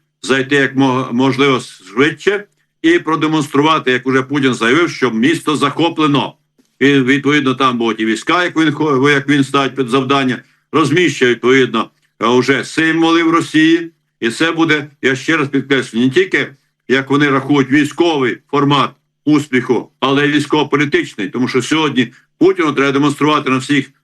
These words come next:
напрямках і перед росіянами, що він має суттєвий успіх, і Покровськ для нього вже виявився знаковим. Тепер щодо, е, перспектив. Дійсно, ситуація дуже складна,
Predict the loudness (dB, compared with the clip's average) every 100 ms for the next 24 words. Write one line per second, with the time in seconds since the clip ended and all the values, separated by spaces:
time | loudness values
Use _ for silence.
0 | -2 0 0 0 0 0 -2 0 2 0
1 | 0 0 0 -2 -6 -10 _ _ 0 4
2 | 4 2 -2 -8 _ -2 -2 0 0 0
3 | 0 0 0 0 0 -2 -2 -2 0 2
4 | 2 0 0 2 2 0 -6 _ _ -4
5 | 0 2 2 2 2 0 -2 -2 0 0
6 | 0 -2 -4 -4 -8 _ _ _ -4 -2
7 | 0 -2 -2 -2 0 0 -2 -4 _ _
8 | -8 -2 0 0 -2 -4 _ -2 0 0
9 | -2 -2 -2 -2 -2 -6 _ _ -4 0
10 | 0 0 -2 -2 0 0 0 -2 0 0
11 | -2 -4 0 0 0